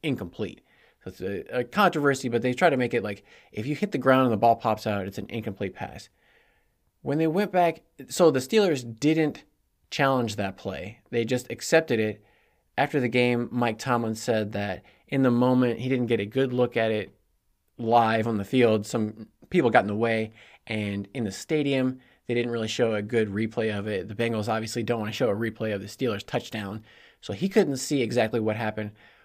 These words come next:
What they said later, C B S brought Gene Steratore on, and he was saying that it looked like Deontay Johnson had three steps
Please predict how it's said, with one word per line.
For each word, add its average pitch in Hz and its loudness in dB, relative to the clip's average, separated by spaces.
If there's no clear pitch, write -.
What 160 0
they 135 0
said 131 2
later, 127 6
C 151 0
B 127 4
S 120 2
brought 113 2
Gene 131 4
Steratore 120 4
on, 104 -2
and 107 -4
he 139 0
was 123 0
saying 113 -2
that 104 -6
it - -2
looked 190 0
like 139 4
Deontay 135 0
Johnson 113 -2
had 104 -4
three 147 4
steps - 0